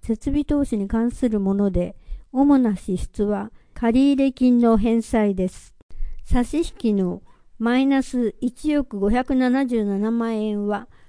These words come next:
積立金などで補填しました。公共下水道事業は、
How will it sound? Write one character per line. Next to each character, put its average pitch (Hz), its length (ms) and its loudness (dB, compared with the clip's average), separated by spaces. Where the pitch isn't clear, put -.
積 254 300 0
立 285 280 -2
金 269 240 0
な 262 140 2
ど 220 140 0
で 180 140 -4
補 190 120 -2
填 233 280 0
し - 140 -8
ま 208 160 -2
し - 140 -12
た。 - 180 -12
公 285 280 2
共 302 280 0
下 277 140 2
水 285 240 -4
道 262 200 2
事 247 180 -2
業 185 260 0
は、 180 220 -12